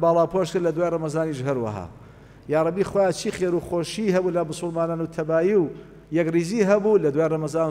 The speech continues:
زۆر باشتر بێ یا ئەرحەمە ڕاحیمین. یا ربی خوایە وانی لەسەر جێکەوتون تەنها و تەنها و تەنها ئومێدیان بە تۆیە. یا الله الذي لا إله إلا هو. خوایە، تۆ شافیت، خوایە، شیفایان بە. یا ڕەبی، خوایە، شیفای نەخۆشەکانمان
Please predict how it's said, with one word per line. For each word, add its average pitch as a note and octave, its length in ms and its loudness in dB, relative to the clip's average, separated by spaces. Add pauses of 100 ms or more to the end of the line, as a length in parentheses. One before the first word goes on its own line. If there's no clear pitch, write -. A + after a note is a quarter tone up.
زۆر A3 160 4
باشتر F3+ 340 2
بێ D#3+ 160 0
یا D3 100 2
ئەرحەمە A#2+ 400 -4
ڕاحیمین. F#2 420 -8 (800)
یا E3 140 4
ربی D#3 220 2
خوایە D3+ 340 4
وانی D3+ 200 0
لەسەر D3 320 -4
جێکەوتون C#3 560 -4
تەنها C#3+ 720 0
و B2+ 40 -6 (100)
تەنها C3+ 380 -2
و A#2+ 40 -4
تەنها C3 420 -6
ئومێدیان A#2 480 -4
بە G#2+ 140 -6
تۆیە. F#2+ 280 -6 (520)
یا C3+ 600 2
الله B2 340 -2
الذي A#2 320 -4
لا A2+ 240 -2
إله G#2+ 220 -4 (140)
إلا G#2+ 220 -6
هو. G2+ 200 -8 (440)
خوایە، D#3 360 2
تۆ D#3+ 100 0
شافیت، B2 500 -4 (100)
خوایە، E3 200 2
شیفایان A2 580 -6
بە. E2+ 60 -12 (540)
یا C3+ 180 0
ڕەبی، D3+ 180 0
خوایە، D#3+ 240 0
شیفای D3 320 -2
نەخۆشەکانمان A2+ 720 -6